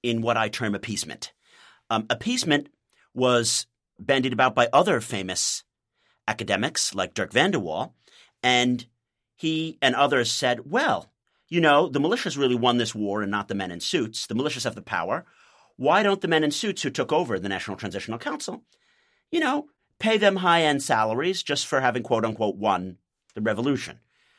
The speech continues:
Me and other graduate students counseled very vociferously against this because we know what happens when you appease someone. Their demands increase and their leverage over you increases. But we weren't listened to,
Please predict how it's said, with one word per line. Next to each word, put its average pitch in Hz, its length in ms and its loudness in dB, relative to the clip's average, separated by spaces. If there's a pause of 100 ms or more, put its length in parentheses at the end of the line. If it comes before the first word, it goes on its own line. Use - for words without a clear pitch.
(240)
Me 135 220 4
and 117 80 2
other 135 140 4
graduate 101 360 0
students 101 300 -6
counseled 98 400 -4
very 110 260 2
vociferously 107 720 -2
against 151 360 -2
this 92 180 -6
because 98 400 -8 (400)
we 131 140 0
know 143 100 6
what 120 120 4
happens 110 280 0
when 101 140 -2
you 95 80 -4
appease 151 280 -4
someone. 82 380 -6
Their 92 140 -4
demands 107 380 -4
increase 101 380 -6
and 95 140 -6
their 98 80 -2
leverage 120 340 -2
over 90 160 -8
you 90 160 -10
increases. 113 460 -10 (400)
But 127 160 2
we 151 80 2
weren't 160 220 2
listened 117 300 -2
to, 110 280 -4